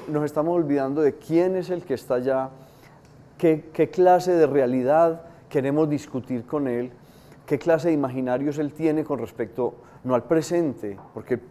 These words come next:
claro que el presente es un momento de angustia, pero el, hay una angustia superior que es la idea de futuro, o sea, ¿cuál es el futuro? Tenemos que p-, pensar desde el punto de vista de, de cualquier ámbito, nosotros que estamos en el tema de diseño, por ejemplo,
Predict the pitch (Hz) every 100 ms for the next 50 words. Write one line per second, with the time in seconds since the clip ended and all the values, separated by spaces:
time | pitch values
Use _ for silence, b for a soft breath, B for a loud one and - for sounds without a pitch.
0 | - - 123 151 151 113 113 120 110 143
1 | 139 147 139 143 127 143 107 104 170 175
2 | 107 92 B B B B - 127 123 131
3 | 131 - - 127 147 160 165 165 156 160
4 | 147 - 117 143 160 - 127 120 131 139
5 | 135 131 123 117 120 175 151 104 101 120
6 | 110 117 113 135 147 135 127 - 160 107
7 | 98 B B B B B B - 123 143
8 | 143 165 147 170 - 165 156 - 131 113
9 | 117 113 107 - - 139 139 165 143 131
10 | 131 151 156 151 B B B B - 107
11 | 117 117 120 127 - 131 117 151 156 170
12 | 156 151 143 139 120 - - - _ 123
13 | 123 120 170 135 127 127 156 139 117 120
14 | 117 143 135 131 - 113 123 143 117 107
15 | 101 95 135